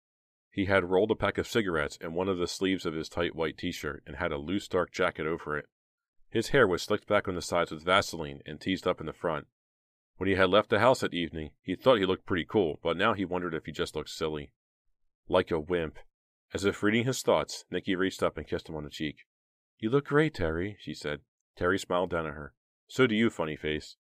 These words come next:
He slid up his mask and leaned over to kiss her.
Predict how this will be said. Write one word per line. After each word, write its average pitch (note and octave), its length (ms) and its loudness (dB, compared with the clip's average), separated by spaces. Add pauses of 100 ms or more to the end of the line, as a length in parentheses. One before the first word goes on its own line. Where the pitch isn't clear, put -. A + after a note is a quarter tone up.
(280)
He G2 80 -2
slid G2 180 0
up G2+ 120 4
his G#2+ 160 -2
mask F2 360 -2
and D#2+ 100 -6
leaned D#2+ 200 -4
over D#2+ 160 -4
to D2+ 80 -6
kiss D#2 240 -8
her. D2 200 -8